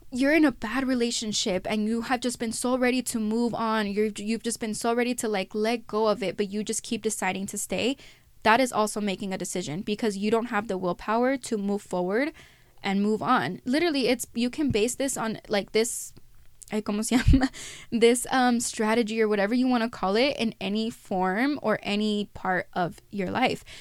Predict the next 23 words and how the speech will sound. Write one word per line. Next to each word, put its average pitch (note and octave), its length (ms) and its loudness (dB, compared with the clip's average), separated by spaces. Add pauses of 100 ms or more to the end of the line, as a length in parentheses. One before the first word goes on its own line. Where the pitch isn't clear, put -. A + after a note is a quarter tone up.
(180)
And A#3 260 4
me, D4 240 4
I A#3 160 4
tend B3+ 260 0
to C#4 120 -2
always A3 460 0
do A3 180 -2
this, A#3 240 2
like, G#3 160 2
career-wise, G#3 720 0
'cause A#3 140 -2
I B3 80 2
feel C4 220 -4
like F#4 180 -2
for D#4 160 -4
some B3 280 0
reason, B3+ 420 0 (480)
careers B3+ 760 2
stress - 520 0
me A3 180 -4
out. F#3+ 280 -6 (100)
Like, A3 260 0
jobs A#3+ 420 2